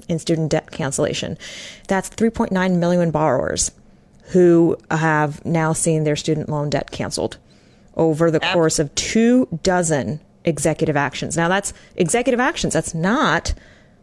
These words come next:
Speaker 1: congressional. Uh, so I'm not sure if folks wanted a, you know, one sweep of the pen and everything was gone, but in the course of three years, a hundred forty billion dollars saved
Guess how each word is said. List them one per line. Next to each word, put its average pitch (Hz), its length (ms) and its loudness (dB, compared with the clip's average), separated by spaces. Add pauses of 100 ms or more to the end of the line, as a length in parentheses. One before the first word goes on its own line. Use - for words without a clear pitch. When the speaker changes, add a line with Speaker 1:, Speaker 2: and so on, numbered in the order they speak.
Speaker 1:
congressional. 196 640 2
Uh, 170 220 2
so 175 380 2
I'm 190 140 0
not 240 200 0
sure 233 220 2
if - 120 -6 (120)
folks 214 420 0
wanted 190 460 4
a, 160 360 4 (540)
you 175 100 2
know, 165 120 4
one 202 280 4
sweep 202 420 0
of 180 100 0
the 175 100 0
pen 220 300 -2
and 262 100 2
everything 196 280 0
was 175 140 2
gone, 208 440 2
but 185 200 0
in 185 140 0
the 175 80 0
course 202 360 0
of 175 200 0 (480)
three 202 260 4
years, 226 580 4 (460)
a 196 100 0
hundred 214 520 0
forty 208 300 2
billion 190 420 2
dollars 214 500 2
saved 220 640 2